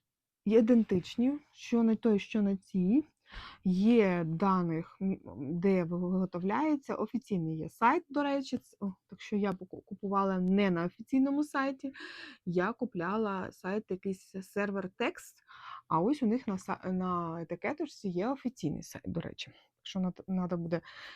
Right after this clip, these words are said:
зайти і подивитись, що ж там на офіційному сайті. Є електронна адреса для співпраці, скоріше за все. Дивіться, яка є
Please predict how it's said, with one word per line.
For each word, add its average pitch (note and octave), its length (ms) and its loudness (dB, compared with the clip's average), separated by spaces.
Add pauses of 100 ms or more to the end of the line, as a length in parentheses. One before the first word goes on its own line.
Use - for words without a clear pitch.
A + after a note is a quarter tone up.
(100)
зайти F3+ 400 0
і G#3 80 -4
подивитись, F3+ 580 0
що F3 140 -6
ж - 100 -10
там E3+ 120 -2
на E3+ 100 0
офіційному D#3 460 -8
сайті. E3+ 300 -8
Є F3+ 200 2
електронна D#3+ 560 -2
адреса D4+ 440 0
для C#4 220 2
співпраці, C4 580 0
скоріше A3+ 340 -2
за A3 120 -4
все. G#3 340 -8
Дивіться, G3 440 2
яка F#3+ 140 -2
є F3 200 2